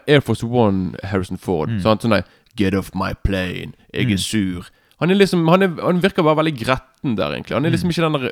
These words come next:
Speaker 1: ungdommelige,
Speaker 2: Nei
Speaker 1: jeg vet
Speaker 2: da.
Speaker 1: ikke, han har en helt annen s-, jeg vet ikke. Det, det, du, du, du får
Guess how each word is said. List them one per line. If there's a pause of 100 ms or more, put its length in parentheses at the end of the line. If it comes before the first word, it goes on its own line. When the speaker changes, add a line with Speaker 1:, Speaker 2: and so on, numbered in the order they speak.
Speaker 1:
ungdommelige, (240)
Speaker 2:
Nei
Speaker 1:
jeg
vet
Speaker 2:
da.
Speaker 1:
ikke,
han
har
en
helt
annen
s-, (160)
jeg
vet
ikke. (280)
Det,
det,
du,
du, (220)
du
får